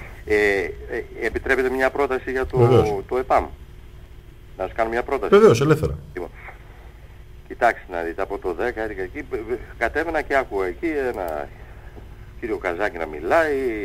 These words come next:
Speaker 1: άκουσα και λίγο ένα Βαρουφάκη, δεν ξέρω, ο Βαρουφάκης δεν μου γέμισε πολύ το μάτι. Ε, χρόνια παρακολουθώ έναν, ε, πανεπιστημιακό, ε, τον είχε πάει και κάτι μαθήματα ο Γιωργάκης Παπανδρέου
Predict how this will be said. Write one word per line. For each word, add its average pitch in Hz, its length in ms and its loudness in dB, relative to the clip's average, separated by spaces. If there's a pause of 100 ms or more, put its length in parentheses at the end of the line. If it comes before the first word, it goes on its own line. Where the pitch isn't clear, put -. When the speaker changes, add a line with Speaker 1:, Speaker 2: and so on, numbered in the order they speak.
(100)
Speaker 1:
άκουσα 110 220 -2
και 98 120 -6
λίγο 95 220 0
ένα 90 160 0
Βαρουφάκη, 80 540 4
δεν 131 120 2
ξέρω, 117 200 4
ο 107 40 6
Βαρουφάκης 101 440 2
δεν 104 160 0
μου 87 60 -6
γέμισε 82 360 -2
πολύ 78 240 -4
το 78 120 -4
μάτι. 139 460 2 (760)
Ε, - 80 0 (440)
χρόνια 139 420 4
παρακολουθώ 117 640 2
έναν, 127 280 4
ε, 90 180 2
πανεπιστημιακό, 87 960 2 (1800)
ε, - 100 -6 (120)
τον 143 160 2
είχε 143 300 2
πάει 147 140 4
και 139 100 -2
κάτι 139 180 2
μαθήματα 127 500 2
ο 90 180 4
Γιωργάκης 104 420 2
Παπανδρέου 80 540 -2